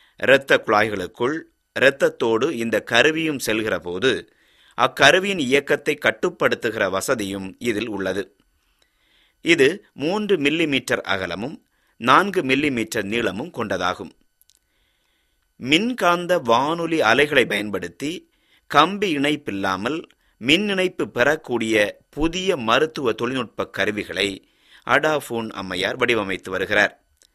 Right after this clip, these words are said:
அவர் வடிவமைக்கும் இத்தகைய கருவிகளை செயல்பட வைக்க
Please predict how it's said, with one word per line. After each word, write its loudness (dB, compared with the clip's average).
அவர் 6
வடிவமைக்கும் 2
இத்தகைய 2
கருவிகளை 4
செயல்பட 2
வைக்க 2